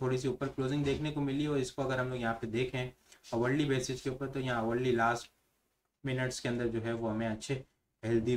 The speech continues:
volume भी generate होते हुए नजर आए। ये last minutes के volume अगर हम लोग देखें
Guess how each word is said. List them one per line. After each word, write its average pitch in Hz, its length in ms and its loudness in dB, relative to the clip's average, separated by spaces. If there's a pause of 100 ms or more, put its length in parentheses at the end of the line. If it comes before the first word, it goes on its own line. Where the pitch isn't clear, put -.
volume 110 400 4
भी 117 200 4
generate 104 380 -2
होते 104 240 -4
हुए 107 200 -2
नजर 110 320 -2
आए। 110 300 -2
ये 120 220 0
last 110 380 0
minutes 117 300 -2
के 120 120 -4
volume 110 300 -2
अगर 113 200 -2
हम 117 100 -2
लोग 113 140 -2
देखें 123 320 -4